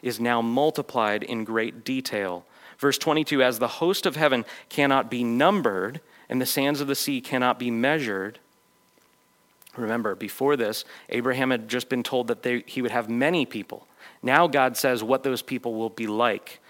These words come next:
"So I will multiply the offspring of David, my servant, and the Levitical priests who minister to me." Just as the Creator has ordained the day and the night for their time, so also he is going to bring a Redeemer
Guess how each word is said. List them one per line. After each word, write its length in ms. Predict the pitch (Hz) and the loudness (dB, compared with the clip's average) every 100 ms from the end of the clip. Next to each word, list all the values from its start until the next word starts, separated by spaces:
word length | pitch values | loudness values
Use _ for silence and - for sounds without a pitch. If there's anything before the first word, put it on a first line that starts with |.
| - - | -20 -8
"So 460 | - - 151 131 - | -2 2 4 4 2
I 280 | 139 143 165 | 2 4 4
will 200 | 147 135 | 4 4
multiply 640 | 127 139 143 151 143 127 | 6 4 2 -2 0 0
the 160 | 120 120 | 0 -2
offspring 540 | 123 123 - - 123 110 | 0 -2 -2 -2 -2 -2
of 200 | 101 - | -4 -4
David, 380 | 120 135 139 | -2 0 0
my 220 | 123 120 117 | 0 0 0
servant, 720 | - 127 110 98 95 - - _ - - _ _ - | -2 -4 -4 -4 -8 -10 -18 _ -20 -20 _ _ -8
and 200 | 113 110 | -4 -2
the 60 | |
Levitical 560 | 107 110 110 117 120 123 | -2 -2 0 -2 -2 -6
priests 480 | - 110 101 - - | -6 -8 -6 -8 -8
who 80 | 104 | -6
minister 640 | 101 98 98 - 98 95 - - _ _ | -6 -6 -8 -8 -8 -8 -14 -20 _ _
to 240 | - 110 104 | -10 -8 -6
me." 340 | 92 85 85 _ _ _ _ _ - - - | -8 -10 -16 _ _ _ _ _ -20 -14 -2
Just 260 | 139 - | 0 2
as 100 | 170 | 0
the 80 | 156 | 0
Creator 420 | - 151 151 165 | 0 2 4 4
has 180 | 147 131 | 2 0
ordained 440 | 127 117 139 147 | 0 0 0 2
the 60 | 147 | 0
day 180 | 123 135 | 0 0
and 140 | 139 | 2
the 60 | 131 | 2
night 240 | 123 131 | 0 -2
for 200 | - 127 | -2 -2
their 180 | 120 117 | 0 -2
time, 420 | - 135 120 110 - - - | -2 0 0 -2 -8 -16 -6
so 280 | - 131 127 | 0 0 2
also 500 | 143 160 160 131 117 | 4 4 2 0 -2
he 240 | - 135 | -2 -2
is 120 | 143 | -2
going 300 | - 135 131 | -2 0 0
to 120 | 123 120 | -2 -6
bring 400 | 107 120 127 139 | -4 -2 0 0
a 120 | 143 | 0
Redeemer 680 | 143 143 117 101 101 104 | 0 -2 -4 -4 -4 -4